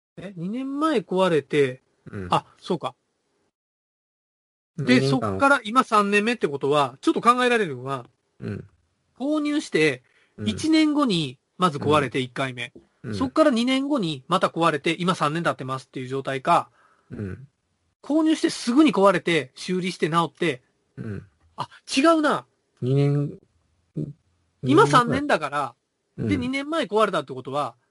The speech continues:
Speaker 2: 一年目か。
Speaker 1: 購入して一年後に壊れたいうことやな。
Speaker 2: うん、うん。
Speaker 1: そうやな。
Speaker 2: うん。
Speaker 1: ってことはもうこ、その時点で、
Speaker 2: うん。
Speaker 1: その時点ではメーカー保証があっ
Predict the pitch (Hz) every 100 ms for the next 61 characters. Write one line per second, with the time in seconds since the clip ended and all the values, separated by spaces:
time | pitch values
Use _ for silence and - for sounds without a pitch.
0 | _ 147 - 147 - 392 - - - -
1 | 185 - 339 330 330 247 170 170 151 127
2 | 120 123 127 127 120 107 92 - - 101
3 | 90 - _ _ _ _ _ _ - -
4 | 165 127 120 _ _ _ 123 98 90 -
5 | - 294 320 202 175 240 202 330 403 381
6 | 226 175 151 170 131 127 _ _ _ 110
7 | 92 - - 339 403 392 359 254 254 233
8 | 175 - _ - 247 285 262 254 131 123